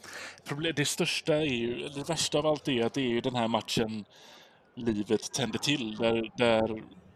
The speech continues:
vi spelar bra. Alltså hade det här varit match ett eller match två, eller för den delen match tre om vi haft det här spelet tidigare, som vi var inne på tidigare, då hade det kanske stått två ett istället till Malmö nu. Det hade varit en helt annan sak.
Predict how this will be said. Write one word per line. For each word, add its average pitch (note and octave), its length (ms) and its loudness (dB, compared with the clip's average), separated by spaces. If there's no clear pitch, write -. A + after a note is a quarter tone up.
vi - 60 -4
spelar A#2+ 640 4
bra. C3+ 260 2
Alltså B2 160 0
hade C3 160 2
det C3+ 60 4
här C#3+ 80 4
varit C#3+ 140 0
match C3 260 -2
ett - 440 -6
eller C3 200 0
match - 260 -2
två, A2 400 -2
eller C3+ 180 8
för F3+ 100 0
den C#3 140 4
delen A2+ 220 4
match A2 220 0
tre A2 260 4
om G#2+ 100 -2
vi G#2+ 80 -2
haft G#2+ 200 -2
det A#2 60 0
här G#2 60 2
spelet A2 300 -2
tidigare, A2 300 0
som C3 160 -2
vi C3 60 -2
var C3 80 -2
inne B2+ 180 0
på - 100 -6
tidigare, A#2 260 -2
då B2 100 -2
hade C#3 160 0
det D3 60 -2
kanske C#3+ 220 -6
stått - 220 -8
två A2+ 260 -2
ett - 160 -6
istället A2+ 260 -4
till B2+ 100 -8
Malmö A2+ 260 -4
nu. A2+ 200 -6
Det C3 100 0
hade C3+ 120 -2
varit C#3 100 -10
en C3+ 400 -10
helt C3 440 -4
annan C3 240 -4
sak. - 440 -12